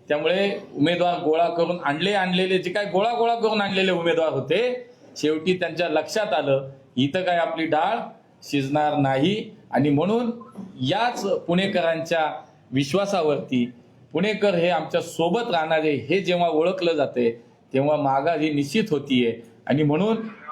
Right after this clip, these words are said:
कुठल्याही पद्धतीचं, कुठलाही कोणाशी फोन नाही करणं, कोणाशी बोलणं नाही, कोणाला विनंती न करता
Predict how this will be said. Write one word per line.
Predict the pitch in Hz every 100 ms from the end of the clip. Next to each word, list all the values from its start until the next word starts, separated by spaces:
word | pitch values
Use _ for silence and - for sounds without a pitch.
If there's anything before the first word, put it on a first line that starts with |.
| -
कुठल्याही | 170 170 196 233 262
पद्धतीचं, | 220 190 208 190 202 -
कुठलाही | 196 190 175 202 -
कोणाशी | 190 185 185 190 185
फोन | 175 202 196
नाही | 180 180
करणं, | 175 165 165 156
कोणाशी | - 175 180
बोलणं | 185 175 175 202
नाही, | 190 160 170
कोणाला | 170 165 170
विनंती | 156 160 202 196 185
न | 175
करता | 151 170 - 185 240 254